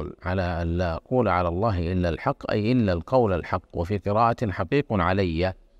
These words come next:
ألا أقول على الله إلا الحق". قد جئتكم ببينة من ربكم، أي ببينة،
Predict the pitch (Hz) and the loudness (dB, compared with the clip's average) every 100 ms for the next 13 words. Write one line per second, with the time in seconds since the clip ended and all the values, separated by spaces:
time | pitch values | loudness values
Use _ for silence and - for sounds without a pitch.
0 | _ 92 85 78 80 85 85 82 80 87 | _ -4 -2 0 -2 -4 -4 -2 -4 -4
1 | 85 78 73 71 - _ - - - - | -4 -4 -6 -10 -12 _ -20 -20 -20 -4
2 | 120 113 143 - - 120 107 107 101 120 | -2 4 2 2 -2 0 2 2 2 2
3 | 135 - 98 95 92 85 101 139 160 175 | 2 0 0 2 0 -2 -2 0 0 0
4 | _ _ _ - - - 101 95 92 95 | _ _ _ -20 -16 -2 0 0 2 2
5 | 95 131 | 2 2